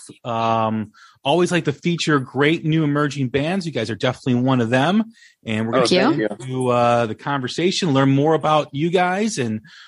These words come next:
Speaker 1: where you're headed and what you're doing. But we always ask the same first question every time we have a first-time guest on the podcast. And that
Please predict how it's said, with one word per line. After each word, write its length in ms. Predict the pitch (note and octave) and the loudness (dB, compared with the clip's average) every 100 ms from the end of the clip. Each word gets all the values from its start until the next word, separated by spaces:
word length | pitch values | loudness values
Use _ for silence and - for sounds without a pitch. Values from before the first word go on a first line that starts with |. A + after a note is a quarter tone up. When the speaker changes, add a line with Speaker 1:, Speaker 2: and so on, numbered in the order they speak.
| C#3 | -10
Speaker 1:
where 280 | A#2 C3+ E3 | 0 2 4
you're 220 | D#3 D#3 | 4 2
headed 340 | C3+ D#3+ G3 F3 | 2 2 2 2
and 140 | A#2+ | 2
what 180 | C#3+ C#3+ | 0 0
you're 140 | B2+ | -2
doing. 400 | A2+ C#3 F3+ B3+ - _ _ _ _ - | 0 0 0 -2 -4 _ _ _ _ -2
But 240 | C3+ C3+ | 0 0
we 140 | C3+ B2 | -2 -4
always 460 | C#3 E3+ F3+ E3+ - | -2 0 0 -2 -8
ask 460 | C#3+ D#3 F#3+ - - _ _ | -10 -6 -6 -8 -12 _ _
the 100 | C3+ | -6
same 320 | C3 D3 D3 | -2 0 0
first 320 | C#3 D3 C#3 - | 2 2 2 2
question 380 | C#3+ C#3 E3 | 2 2 0
every 200 | B2 A#2 | 0 0
time 240 | A2+ B2+ A#2+ | 0 0 0
we 80 | A2 | 0
have 160 | A2+ | -2
a 60 | F#2+ | -2
first-time 500 | B2 A#2 - B2 G#2+ | -2 -2 0 0 2
guest 260 | A2+ G#2+ - | 0 -2 -2
on 220 | B2+ A#2+ | 0 0
the 80 | D3 | 0
podcast. 640 | C3 G2 F#2+ G#2 A2 B2+ | 0 -2 -2 -2 -2 -2
And 80 | A2 | 0
that 160 | C3 | -2